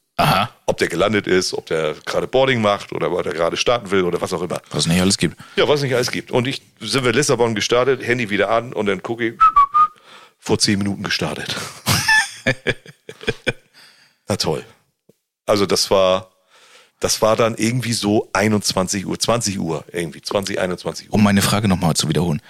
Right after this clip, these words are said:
Speaker 1: was macht das mit einem?
Speaker 2: <laughs> Geht ja weiter, die Geschichte. Und dann wir raus aus dem Flieger und ich dann gleich so einen Agenten von, von der Airline. Ich sag, "Hier, Digga,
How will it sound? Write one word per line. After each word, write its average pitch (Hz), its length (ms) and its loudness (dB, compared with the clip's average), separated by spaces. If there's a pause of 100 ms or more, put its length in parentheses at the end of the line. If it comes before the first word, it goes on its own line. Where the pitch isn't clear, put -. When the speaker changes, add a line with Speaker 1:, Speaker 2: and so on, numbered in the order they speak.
(120)
Speaker 1:
was - 160 -2
macht - 220 0
das - 140 -2
mit - 160 -4
einem? - 240 -6 (500)
Speaker 2:
<laughs> - 540 -4
Geht - 180 0
ja 95 120 2
weiter, 101 240 2
die 80 120 -2
Geschichte. - 520 -2 (1000)
Und 139 80 4
dann 131 160 4
wir 135 160 4 (140)
raus 160 460 2
aus 127 160 2
dem 143 100 -2
Flieger 160 400 2
und 131 80 0
ich 113 160 2
dann 117 180 2
gleich 123 200 2
so 127 60 0
einen 120 80 0
Agenten 123 560 0 (360)
von, 117 460 -4 (140)
von 110 180 0
der 104 100 2
Airline. 131 440 2 (380)
Ich 107 140 -2
sag, 113 140 2
"Hier, 113 220 2
Digga, 113 560 2